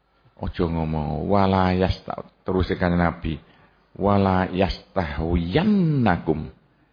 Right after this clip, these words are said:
Lan aja nganti nyasaraken. Kum ing sira kabeh asyaitonu sapa setan.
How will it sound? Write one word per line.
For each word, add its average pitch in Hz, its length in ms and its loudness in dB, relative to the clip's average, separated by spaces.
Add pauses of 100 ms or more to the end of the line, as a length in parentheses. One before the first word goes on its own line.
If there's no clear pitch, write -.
(460)
Lan 98 240 0
aja 95 240 0
nganti 92 240 0
nyasaraken. 92 1500 -4 (2250)
Kum 143 160 2
ing 127 160 4
sira 107 240 4
kabeh 92 400 2
asyaitonu 82 720 -2
sapa 80 240 -4
setan. - 640 -10